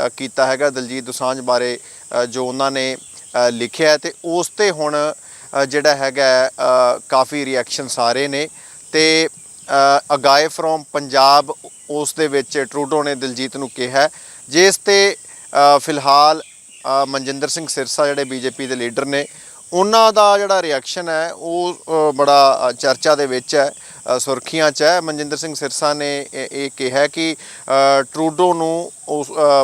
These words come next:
ਪੰਜਾਬ ਦਾ ਕਹਿਣ ਦੀ ਬਜਾਏ ਉੱਥੇ, ਅ, ਇੰਡੀਆ ਦਾ ਕਹਿਣਾ ਚਾਹੀਦਾ ਸੀ, ਕਿਉਂਕਿ,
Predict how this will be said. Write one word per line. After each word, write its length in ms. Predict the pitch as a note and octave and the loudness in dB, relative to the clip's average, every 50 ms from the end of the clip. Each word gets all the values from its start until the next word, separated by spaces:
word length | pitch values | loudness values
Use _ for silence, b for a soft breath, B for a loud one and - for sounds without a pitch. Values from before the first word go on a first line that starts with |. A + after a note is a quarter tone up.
| - - | 2 -2
ਪੰਜਾਬ 480 | D3 C#3 B2 C3 B2+ B2+ C3 C3 B2+ | -6 -4 0 2 4 4 4 2 2
ਦਾ 220 | B2+ D3+ D3+ D3 D3 | 4 4 4 4 4
ਕਹਿਣ 240 | C#3+ C#3+ C#3+ D3 D3+ | 4 2 0 0 0
ਦੀ 140 | D#3 D#3 | -2 -6
ਬਜਾਏ 440 | D3+ C#3+ C3 C#3 C3+ C3 C3 C3+ C#3+ - B B B B B B | -8 -4 0 2 4 4 4 2 0 -4 B B B B B B
ਉੱਥੇ, 520 | - D3 - - E3 D#3 D3+ D3+ D3+ D#3 - D3+ | -4 -4 -4 0 2 2 4 4 2 0 0 0
ਅ, 160 | D3 C#3+ C#3+ D3 | 2 2 2 2
ਇੰਡੀਆ 380 | D#3 D#3 D#3+ D#3+ F3+ F#3 F3+ | -2 -4 0 2 4 4 4
ਦਾ 160 | E3+ E3 D3 | 6 4 2
ਕਹਿਣਾ 280 | C3 - D3 C#3+ D#3 D#3 | 2 0 -4 -4 -4 -4
ਚਾਹੀਦਾ 380 | C#3+ - D3 C#3+ D3 C#3 D3+ D3+ | -2 -4 -4 -4 -2 -2 -2 -2
ਸੀ, 140 | D3 F3 | -2 -4
ਕਿਉਂਕਿ, 480 | E3 F3 D#3+ D3 - - E3+ E3 E3+ D#3 | -8 -6 -6 -6 -6 -6 -6 -4 -6 -6